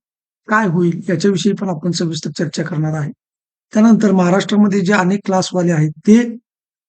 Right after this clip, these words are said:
या सर्वांना का विरोध करत नाहीत किंवा ते का पुढे येत नाहीत आणि टीसीएस, आयबीपीएसला आता काय पर्याय आहे, आपण काय केलं पाहिजे, या सगळ्या गोष्टींचा आढावा आपण या ठिकाणी घेणार आहे. विद्यार्थी मित्रांनो,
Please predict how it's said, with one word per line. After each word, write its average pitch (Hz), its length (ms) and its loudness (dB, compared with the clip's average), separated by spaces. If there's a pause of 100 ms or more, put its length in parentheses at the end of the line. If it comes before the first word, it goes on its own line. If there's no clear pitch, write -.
(240)
या 214 100 4
सर्वांना 208 540 4 (120)
का 220 120 6
विरोध 196 360 2
करत 180 220 0
नाहीत 165 320 -2 (160)
किंवा 190 140 -2
ते 202 180 0
का 214 180 0
पुढे 185 240 -2
येत 170 140 -2
नाहीत 156 180 -4 (420)
आणि 208 140 4
टीसीएस, 220 440 2
आयबीपीएसला 180 600 -2
आता 180 180 -6
काय 196 160 0
पर्याय 165 360 -4
आहे, 160 200 -4
आपण 175 320 -4
काय 185 180 0
केलं 170 220 -2
पाहिजे, 160 280 -2 (1160)
या 214 60 4
सगळ्या 196 340 0
गोष्टींचा 196 460 -2
आढावा 165 300 -2
आपण 170 260 -4
या 165 80 -4
ठिकाणी 165 300 -6
घेणार 160 240 -4
आहे. 147 120 -6 (360)
विद्यार्थी 196 600 0
मित्रांनो, 196 480 2